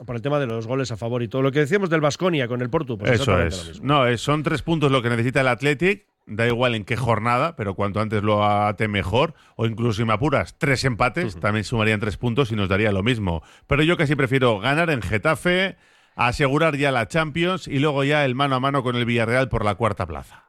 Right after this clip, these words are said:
Speaker 1: Ahora mismo bien se podría apostar por tres, eh, cero a cero, por ejemplo, ¿no?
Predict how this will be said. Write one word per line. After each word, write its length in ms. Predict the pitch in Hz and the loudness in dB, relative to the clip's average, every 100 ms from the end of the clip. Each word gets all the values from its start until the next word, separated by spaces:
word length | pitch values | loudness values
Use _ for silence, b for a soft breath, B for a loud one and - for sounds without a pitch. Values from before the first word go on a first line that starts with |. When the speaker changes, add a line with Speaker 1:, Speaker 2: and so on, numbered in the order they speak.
| - | -6
Speaker 1:
Ahora 220 | 127 151 | 0 0
mismo 360 | 160 147 170 | 0 0 -2
bien 220 | 143 131 135 | -2 -4 -2
se 100 | 135 | -2
podría 220 | 135 131 | -2 0
apostar 380 | 123 117 135 123 | -2 -2 -2 -2
por 200 | 120 110 | -4 -4
tres, 380 | 127 131 117 | -4 -4 -6
eh, 140 | 120 117 | -8 -8
cero 220 | - 139 | -2 -2
a 20 | |
cero, 180 | 120 120 | 0 -2
por 120 | 107 | -2
ejemplo, 320 | 98 113 90 92 | -6 -6 -6 -6
¿no? 200 | 123 | -8